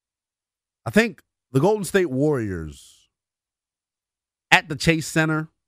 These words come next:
Stephen Curry coming off back-to-back great performances. I think they get it done, and they take a three two series lead.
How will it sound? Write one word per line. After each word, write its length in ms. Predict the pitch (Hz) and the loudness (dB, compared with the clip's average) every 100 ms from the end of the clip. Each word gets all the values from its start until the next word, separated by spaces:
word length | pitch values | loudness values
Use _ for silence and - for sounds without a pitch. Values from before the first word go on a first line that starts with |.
| _ _ _ _ _ _ _ _ _ | _ _ _ _ _ _ _ _ _
Stephen 300 | - 175 147 | 0 0 0
Curry 260 | 165 165 151 | 0 0 0
coming 200 | 160 151 | 0 0
off 220 | 143 - | -2 2
back-to-back 720 | 151 165 - 120 151 - - _ _ _ _ _ _ _ _ | 2 2 -2 0 0 0 -16 _ _ _ _ _ _ _ _
great 260 | - 151 180 | 0 0 2
performances. 1040 | 143 - 151 156 147 131 - 143 135 - _ _ _ _ _ _ _ _ _ _ _ _ _ _ 127 | -6 -2 -2 0 -4 -6 -6 -6 -8 -16 _ _ _ _ _ _ _ _ _ _ _ _ _ _ -2
I 60 | |
think 180 | 185 185 | 0 0
they 80 | 175 | -2
get 160 | 139 | -2
it 140 | 143 98 | -4 -2
done, 400 | 143 120 101 92 _ _ _ _ _ _ - | -2 0 -4 -10 _ _ _ _ _ _ -4
and 80 | 131 | -2
they 80 | 131 | 0
take 180 | 160 | -2
a 60 | 123 | -2
three 240 | - 143 | -2 -2
two 200 | 113 143 | -2 -2
series 480 | 120 - 131 110 90 | -2 -2 -4 -2 -4
lead. 360 | 95 123 78 | -2 -2 -4